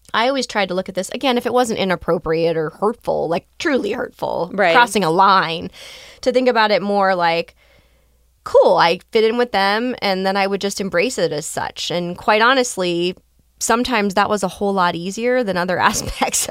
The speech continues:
Speaker 1: of this, what we're talking about here.
Speaker 2: Yeah, I,
Speaker 1: So
Speaker 2: I could
Speaker 1: it can be
Speaker 2: defend
Speaker 1: an easy
Speaker 2: myself.
Speaker 1: win.
Speaker 2: Yeah, I could
Speaker 1: Yeah.
Speaker 2: defend myself in a,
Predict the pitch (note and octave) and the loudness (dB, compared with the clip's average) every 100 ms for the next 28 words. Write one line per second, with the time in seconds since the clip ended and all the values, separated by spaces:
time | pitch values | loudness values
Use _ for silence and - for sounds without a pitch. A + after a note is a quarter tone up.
0 | - G#3 F#3 G3 - - F#3+ - G3+ F#3+ | -2 -2 0 -6 -6 -8 -8 -6 0 0
1 | - E3+ - - F3 - - G3+ G#3 C4+ | 0 -8 -6 -8 -8 -6 2 4 4 4
2 | - - C4+ - C4 D4 C4 A#3 G3+ G#3 | 0 0 2 4 4 4 4 4 2 2
3 | F3 C3 F2+ A3+ G#3 A3 C#4+ G#3+ B3+ A3 | 0 -2 0 4 4 4 2 2 2 2
4 | G3 G3+ G3 G3 F#3 F#3 | 2 2 2 2 0 -2